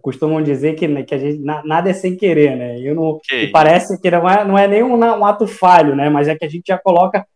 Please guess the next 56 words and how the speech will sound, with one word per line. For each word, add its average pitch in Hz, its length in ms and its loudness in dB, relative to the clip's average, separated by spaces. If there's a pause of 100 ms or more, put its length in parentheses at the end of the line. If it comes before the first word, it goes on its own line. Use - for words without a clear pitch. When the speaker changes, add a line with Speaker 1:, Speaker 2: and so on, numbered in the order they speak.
(140)
Speaker 1:
já 190 100 2
começa 190 380 2
a 214 40 -2
colocar 196 420 4
o 208 100 0
M - 20 0
I 202 40 -2
B 190 80 0
R 202 300 4
como 269 180 -6
uma 302 180 0
coisa 277 220 0
que - 120 0
já 320 160 0
passou, 233 440 2
né? - 160 2 (240)
E 160 80 4
até, 220 360 4
e, 208 140 0 (320)
e 180 60 2
até 175 160 0
eu 277 40 2
vou 247 120 4
trazer 165 340 0
isso 160 260 -2
depois, 139 540 -2 (300)
mais 139 240 0
pro 135 160 -2
fim 143 280 -4
do, 123 300 -4
do, 117 240 -8
do 120 80 -10
nosso 123 260 -12
podcast, 147 600 -6
sobre 127 320 -10 (200)
a 123 80 -8
sobrevivência, 127 800 -6
será 127 200 -8
que - 80 -8
essa - 160 -6
tag 135 240 -8
sobrevive, 120 640 -6 (240)
é, 123 260 -6
sem 175 440 -6
esses 135 200 -10
jogadores 123 600 -4
do 120 100 -8
M 117 140 -10
I - 20 -10
B 120 80 -8
R, 131 380 -6
se - 100 -18
ela 117 120 -10
tem 180 260 -6
essa 131 180 -10
força - 260 -14